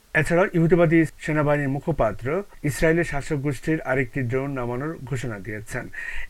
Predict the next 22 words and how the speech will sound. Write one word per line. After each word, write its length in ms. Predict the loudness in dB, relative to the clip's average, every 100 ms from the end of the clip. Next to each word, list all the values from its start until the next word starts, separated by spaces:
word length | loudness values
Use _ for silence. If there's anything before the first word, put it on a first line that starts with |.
| 2
এর 180 | 4
ভিত্তিতে 520 | 4 4 4 4 4 4
বলা 260 | 4 2
যায় 220 | 4 4
যে 240 | 4 2 0
নতুন 440 | -4 -2 0 0
ড্রোনটিও 560 | 0 0 0 2 0 -2 -10 -18 -4
গুলি 220 | 2 4
করে 260 | 4 4 4
নামানোর 460 | 2 -2 -2 -4 -8
সম্ভাবনা 580 | -6 -4 -4 -4 -6
বেশি। 400 | -6 -6 -4 -8 -8 -10 -8 -8 -8 0
ফলে 260 | 2 2 0 -2
বিধ্বস্ত 640 | 0 2 2 2 2 2 0
ড্রোনটির 500 | -2 -2 -2 -2 -4
প্রযুক্তিগত 760 | -4 -4 -2 -2 -2 -2 -2 -2 -6 -8
ত্রুটির 360 | -2 0 2 0
বিষয়ে 480 | 0 -2 -2 -2 -4
ইহুদিবাদী 500 | -2 0 0 0 -2
শাসক 380 | -4 -8 -8 -6
গোষ্ঠী 460 | -4 -4 -4 -2 -2
যে 280 | 0 -2